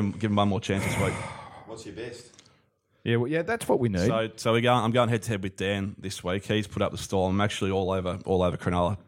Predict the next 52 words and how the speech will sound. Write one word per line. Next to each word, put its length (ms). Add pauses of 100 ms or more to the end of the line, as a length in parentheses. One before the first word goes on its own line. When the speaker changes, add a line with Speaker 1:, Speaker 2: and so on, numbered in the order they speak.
(200)
Speaker 1:
at, 220
uh, 60
Speaker 3:
Really? 140
Speaker 1:
at 100
home 240
this 160
week. 240 (300)
Speaker 3:
What 180
is 120
your 160
philosophy 920 (760)
on? 500 (420)
Uh, 60 (300)
I 60
mean, 300
okay, 340 (120)
come 160
up 80
with 100
a 40
pick 200
for 140
every 160
game. 220
That's 200
okay. 280
But 100
what 160
is 60
your 100
philosophy 440
on 200
which 260
games 300
to 80
launch 380
at? 120 (1300)
Speaker 1:
Basically, 760 (180)
how 180
far 260
away 240
I 180
am 60
from 220
the, 300
from 220
the, 180
from 220
the 80
line, 360
pretty 180
much. 400